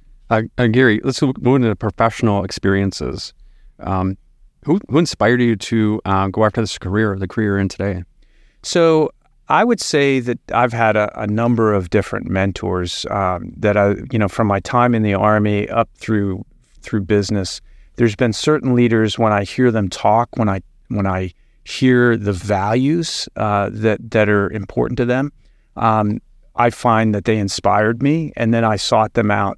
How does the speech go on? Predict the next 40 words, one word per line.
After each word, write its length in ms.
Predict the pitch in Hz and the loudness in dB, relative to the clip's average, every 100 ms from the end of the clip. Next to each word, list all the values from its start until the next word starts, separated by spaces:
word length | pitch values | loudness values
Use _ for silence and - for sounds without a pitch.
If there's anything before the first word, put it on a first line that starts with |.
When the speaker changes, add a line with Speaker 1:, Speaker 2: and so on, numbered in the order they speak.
| - | -10
Speaker 2:
separately 720 | - 113 - 117 127 147 160 - | -2 -2 0 -2 -2 -2 -6 -6
and 200 | 104 95 | -4 -2
to 60 | - | -4
ask 340 | 101 107 - | -4 -4 -4
them 140 | 101 | -4
questions, 560 | 90 110 107 - 107 107 | -2 0 0 -2 -2 0
ask 340 | 95 101 - | -2 -4 -4
them, 220 | 104 98 - - - | -6 -6 -8 -18 -6
get 160 | - 104 | -4 -2
their 180 | 101 98 | -2 -4
career 400 | - 107 110 113 | -4 -2 0 -2
advice. 500 | 101 107 104 - - _ _ _ _ | 0 0 0 -4 -10 _ _ _ _
And 80 | - | 0
so 100 | 156 | 2
I've 160 | 170 170 | 4 4
had 160 | 151 | 2
a 60 | 127 | 4
number 420 | 117 127 135 127 | 2 2 2 2
of 140 | 110 | 2
mentors, 800 | 107 110 110 - 104 98 90 - - | 0 -2 -4 -2 0 0 -2 -8 -6
uh, 340 | 110 98 98 - | -2 0 -2 -4
in 200 | - 117 | -2 0
my 180 | 110 101 | 2 0
time 360 | - 110 107 98 | -2 0 0 0
in 80 | |
the 140 | 95 98 | 0 0
industry, 480 | 104 95 - 101 98 | -2 -4 -4 -4 -4
of 120 | - | -6
people 500 | - 113 113 107 104 _ _ _ _ | -4 -4 -2 -4 -4 _ _ _ _
that 200 | 110 107 | 0 0
have 460 | 98 104 101 98 - | 2 2 2 -2 -6
maybe, 580 | 113 113 110 107 107 107 | -2 0 2 0 0 0
um, 420 | 104 104 101 98 - _ _ _ | -2 0 0 -2 -8 _ _ _
shown 440 | - - 143 143 | -4 0 2 4
me 140 | 135 117 | 4 2
a 60 | |
different 400 | 101 120 - 110 | 2 0 0 -2
side 320 | - 104 107 | 0 2 2
of 60 | 98 | 0
myself, 540 | 95 92 - 78 - | -4 -6 -8 -10 -12